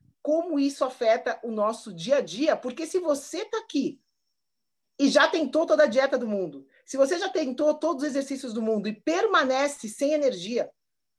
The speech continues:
sem tá feliz, sem tá vivendo o estado de energia, de energia crônica, para tudo e percebe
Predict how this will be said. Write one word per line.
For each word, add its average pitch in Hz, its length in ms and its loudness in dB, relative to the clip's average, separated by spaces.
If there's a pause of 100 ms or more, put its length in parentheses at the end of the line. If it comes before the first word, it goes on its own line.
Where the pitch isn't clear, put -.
sem 320 240 -2
tá 311 140 2
feliz, 233 640 -6 (300)
sem 359 440 2
tá 294 380 6 (220)
vivendo 240 600 2
o 247 40 -4
estado 247 320 -4
de 214 100 -12
energia, 208 400 -4 (240)
de 180 200 -4
energia 185 340 -4
crônica, 214 560 -2 (500)
para 262 240 -4
tudo 233 460 -12 (320)
e 240 80 -4
percebe 277 580 2